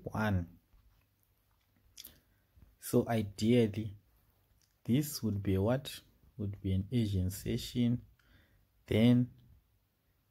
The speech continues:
it has to break the, the high or low of the what? Of the Asian, Asian session, and then it continues to give. Remember, a stop hunt So here you are trading a stop hunt, guys, and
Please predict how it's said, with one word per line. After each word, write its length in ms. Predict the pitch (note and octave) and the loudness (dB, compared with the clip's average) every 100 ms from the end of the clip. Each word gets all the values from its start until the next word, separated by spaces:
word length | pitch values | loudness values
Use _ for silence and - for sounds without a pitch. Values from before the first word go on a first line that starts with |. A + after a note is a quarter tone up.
| - | -12
it 160 | B2+ - | -8 0
has 240 | C3 C#3+ | 0 0
to 160 | - G#2 G2 | -4 -12 -4
break 380 | - G2+ A2+ - - _ - | 2 2 0 -8 -20 _ -8
the, 120 | F#2+ F#2+ - - - _ | -8 -8 -18 -20 -20 _
the 120 | G#2 G2 | 0 0
high 400 | G2 G2+ B2+ C3+ | 2 2 2 0
or 160 | - G#2+ | -2 -2
low 500 | G#2 A2 A2+ G#2+ F#2+ | 0 0 0 0 0
of 140 | G2 | -2
the 80 | G2 | -2
what? 280 | F#2 G2+ G2+ - - - | 0 -2 -4 -14 -16 -10
Of 120 | G2+ - | -10 -10
the 180 | F2 | -6
Asian, 360 | A2 G2+ F2+ E2 - | -4 -4 -4 -4 -4
Asian 400 | A#2 G2 E2+ F#2+ | -4 -2 -2 -4
session, 640 | - F#2+ G2 F#2 E2+ F2 | -6 -6 -4 -4 -4 -6
and 160 | G#2 G2 | -6 -4
then 280 | F#2 G2+ G2+ | 0 0 0
it 160 | G#2+ - - | -6 -12 -4
continues 600 | F#2+ F#2+ G2+ G2 F#2 - | -2 -2 0 0 -2 -8
to 100 | F#2 | -12
give. 220 | F#2+ F#2 - - - - - | -8 -8 -10 -20 -20 -12 0
Remember, 460 | A2+ D3+ F#3+ C#3+ G2 | 4 6 6 4 2
a 80 | A2+ | -2
stop 360 | - D3+ D#3 | -2 0 0
hunt 420 | - G2 G2 G2 - - - - - - | 2 2 2 0 -4 -16 -20 -20 -20 0
So 140 | G#3 | 6
here 220 | G3+ G3+ F#3+ | 6 6 6
you 120 | C3+ | 6
are 80 | B2 | 4
trading 520 | - D#3 D3 G#2 F#2+ | 0 0 2 0 0
a 100 | F#2+ | -2
stop 320 | - A#2 G2+ | -4 -6 -4
hunt, 340 | F#2+ F2+ E2 - | -6 -6 -6 -4
guys, 520 | G2 F#2 E2+ - - - - | 0 0 0 -6 -16 -18 -4
and 260 | G2 G2 | 0 0